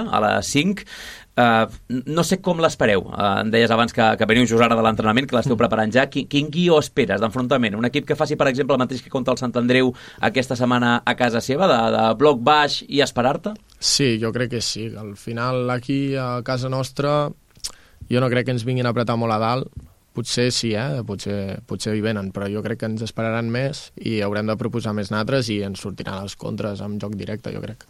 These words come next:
Speaker 1: Mm, i, i en aquest sentit, eh, pel run-run que dèiem abans, pels mesos que fa, etcètera, el mantenir la paciència, la clau, o que, o, o que se't posi de cara al partit pot ser el factor diferencial, no?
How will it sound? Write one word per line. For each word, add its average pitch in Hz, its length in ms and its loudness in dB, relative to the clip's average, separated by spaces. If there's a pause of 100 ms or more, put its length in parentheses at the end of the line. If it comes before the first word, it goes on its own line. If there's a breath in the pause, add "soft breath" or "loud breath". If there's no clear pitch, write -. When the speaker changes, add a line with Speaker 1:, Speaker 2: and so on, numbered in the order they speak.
Speaker 1:
Mm, 107 260 -2 (220)
i, 120 100 2 (240)
i 113 100 0
en 104 140 2
aquest 107 160 -4
sentit, 117 400 -2 (240)
eh, 101 400 4 (400)
pel 113 260 4
run-run 127 840 4
que 131 100 2
dèiem 127 240 2
abans, 135 560 2
pels 117 720 4
mesos 127 300 -2
que 117 80 0
fa, 131 260 4
etcètera, 127 440 2 (260)
el 110 180 0
mantenir 117 480 2
la 147 80 6
paciència, 127 560 0
la 117 160 2
clau, 131 460 4
o 120 80 -2
que, 131 80 4 (160)
o, - 180 -10 (320)
o 135 160 0
que 127 140 -2
se't 135 180 -4
posi 165 240 4
de 156 160 6
cara 156 220 4
al 139 80 -2
partit 143 320 -2
pot 147 160 0
ser 143 80 2
el 127 80 -4
factor 120 260 -2
diferencial, 101 540 -4
no? - 60 -16